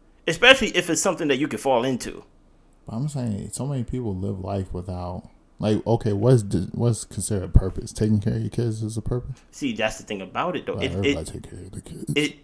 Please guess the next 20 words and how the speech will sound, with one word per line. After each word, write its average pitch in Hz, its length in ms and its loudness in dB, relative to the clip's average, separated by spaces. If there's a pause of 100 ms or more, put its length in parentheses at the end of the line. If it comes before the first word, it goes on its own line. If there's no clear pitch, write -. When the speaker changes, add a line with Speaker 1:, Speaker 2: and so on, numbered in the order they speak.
(160)
Speaker 1:
it 143 160 0
doesn't 170 220 2
have 151 140 -4
to 127 80 -2
be 127 120 -2
one 120 220 -2
thing, 147 420 0
and 107 100 -2
I 113 60 0
think 117 220 -4
that's 104 180 -4
where 101 80 -6
people 90 280 -12
fail. 143 540 -2
Like, 110 220 -4
you, 120 160 -4
you 165 160 -4
can 156 120 0
have 135 140 0
purposes. - 720 -8